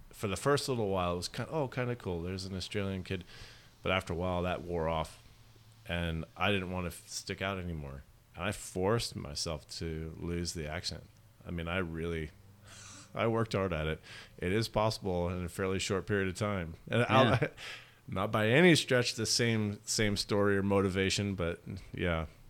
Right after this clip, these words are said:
Speaker 2: So in having this discussion, one of the things, and, and just in going through this study, one of the things I think that's crucial to bring out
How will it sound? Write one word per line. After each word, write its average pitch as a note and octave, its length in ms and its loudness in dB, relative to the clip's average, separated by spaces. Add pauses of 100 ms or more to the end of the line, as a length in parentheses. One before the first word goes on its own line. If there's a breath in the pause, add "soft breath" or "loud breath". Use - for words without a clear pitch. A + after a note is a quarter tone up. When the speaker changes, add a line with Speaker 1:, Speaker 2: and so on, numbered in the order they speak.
(880)
Speaker 2:
So B2 420 8
in C3+ 140 4
having E3+ 260 8
this D#3+ 140 6
discussion, G2+ 600 2 (500 loud breath)
one A#2 220 2
of C#3 80 6
the B2 80 6
things, G2 640 2 (140)
and, G2+ 300 -4
and G2 200 -2
just G#2+ 220 0
in G#2+ 100 4
going A#2 300 6
through G#2 160 0
this F#2+ 140 0
study, A2 340 2
one G2 160 2
of A#2+ 80 4
the G#2+ 60 2
things G2 260 0
I F#2 80 -4
think G2 320 -2 (720 loud breath)
that's - 260 -2
crucial C3 420 4
to G2 60 4
bring G2 280 2
out G2+ 240 4